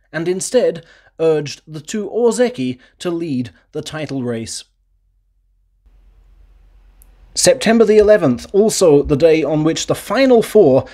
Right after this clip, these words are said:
of the nineteen infected Tamanoi stable wrestlers were transferred to local hospitals. Only those who tested negative remain in the stable, the situation a jarring reminder of how not normal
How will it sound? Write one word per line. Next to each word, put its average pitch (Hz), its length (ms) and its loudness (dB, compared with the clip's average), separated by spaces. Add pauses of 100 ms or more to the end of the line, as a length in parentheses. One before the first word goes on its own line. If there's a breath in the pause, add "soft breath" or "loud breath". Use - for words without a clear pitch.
(160 loud breath)
of 131 140 -2
the 139 100 4
nineteen 170 560 2
infected 151 600 0
Tamanoi 175 580 0
stable 160 340 4
wrestlers 143 460 4
were 131 80 2
transferred 156 600 0
to 143 80 0
local 147 340 2
hospitals. 123 680 -4 (640)
Only 175 260 6
those 170 300 4
who 151 80 -2
tested 156 380 -2
negative 160 440 0
remain 143 320 6
in 131 120 4
the 127 80 0
stable, 170 460 0 (220 loud breath)
the 147 80 -2
situation 180 760 2
a 156 160 0
jarring 170 540 0
reminder 151 580 4 (280 loud breath)
of - 140 -4
how 156 260 2
not 147 520 2
normal 123 520 2